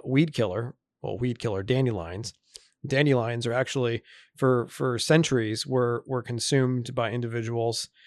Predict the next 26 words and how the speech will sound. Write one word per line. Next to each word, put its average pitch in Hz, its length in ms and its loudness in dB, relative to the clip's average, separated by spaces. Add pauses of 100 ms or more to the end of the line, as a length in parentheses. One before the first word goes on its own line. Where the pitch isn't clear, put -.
(260)
uh, 117 500 0
as, 127 120 0
as 123 220 -4
a 110 60 -4
tea. 120 420 0
It's, - 260 -8
it's 113 140 -6
proven 165 460 6
that 104 140 -2
dandelions 117 720 0 (100)
actually 127 500 -2 (300)
can 135 160 4
repair 123 440 8
heart 123 260 4
disease. 90 400 -6
They're, 117 240 -2
they're 120 140 -4
phenomenal 131 540 2
for 117 160 -6
your 98 120 -6
cardiovascular 117 800 -4
system, 127 420 -4
your 107 120 -6
lungs, 117 380 -6
your 101 120 -8
heart. 117 320 -4